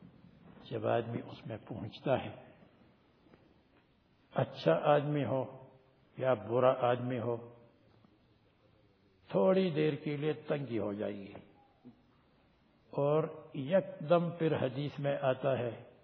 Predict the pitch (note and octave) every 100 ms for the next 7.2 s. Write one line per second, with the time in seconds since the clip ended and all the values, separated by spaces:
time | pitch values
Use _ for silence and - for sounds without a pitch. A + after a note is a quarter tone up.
0 | _ _ _ _ _ _ _ _ _ -
1 | A#2+ B2+ D3+ E3+ D#3 D#3 D3 C3 A#2+ A#2+
2 | C#3+ B2 B2 C3 C#3 - B2 B2+ C3+ B2+
3 | - - - _ _ _ _ _ _ -
4 | - - - D3 - - E3 E3+ F#3 D#3+
5 | C3+ C3 C3 B2 C3 B2+ B2+ C3 C3 -
6 | C3 A#2+ C3+ D#3 C3+ B2+ A2+ A#2+ C3 B2
7 | C3+